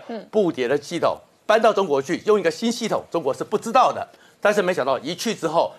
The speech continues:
Speaker 2: 如果不是有仙人指路，
Speaker 1: 嗯。
Speaker 2: 怎么可能这么快的人就短了，怎么短的时间里面这么精准的就把三十给戳掉？所以希金斯用了一个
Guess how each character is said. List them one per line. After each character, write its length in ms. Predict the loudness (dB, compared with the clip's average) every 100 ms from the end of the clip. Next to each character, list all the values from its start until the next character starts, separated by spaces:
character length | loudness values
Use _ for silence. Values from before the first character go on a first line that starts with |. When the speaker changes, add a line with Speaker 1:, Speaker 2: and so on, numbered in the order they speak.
| -18 -2
Speaker 2:
如 180 | 0
果 160 | 4 2
不 100 | 2
是 180 | -4 -2
有 140 | -2 -2
仙 260 | 0 2
人 180 | 2 -2
指 120 | -6
路， 280 | -6 -4 -6 -10 _
Speaker 1:
嗯。 140 | -8
Speaker 2:
怎 180 | 2 2
么 120 | 2
可 140 | 0 -2
能 180 | -2
这 80 | -2
么 100 | -4 -6
快 280 | 0 0
的 140 | 2 0
人 200 | -2 -4 -10 -8 -6
就 80 |
短 260 | 0 0 0
了， 200 | 0 -2 -2 -16 -20
怎 120 | -6 0
么 120 | 2
短 200 | 2 4
的 120 | 2
时 140 | 0
间 160 | 0 0
里 40 |
面 140 | 2 2
这 100 | 4
么 80 | 2
精 220 | 2 0
准 160 | 0 -2
的 80 |
就 120 | -2 0
把 160 | 0
三 200 | 2 0
十 80 | 0
给 140 | -4
戳 220 | -2 0 2
掉？ 180 | 2 0 -10 _
所 240 | 4 4
以 60 | 4
希 200 | 0 -4
金 160 | -4
斯 240 | -4 -4 0
用 180 | 0 2
了 80 | 0
一 20 |
个 140 | 0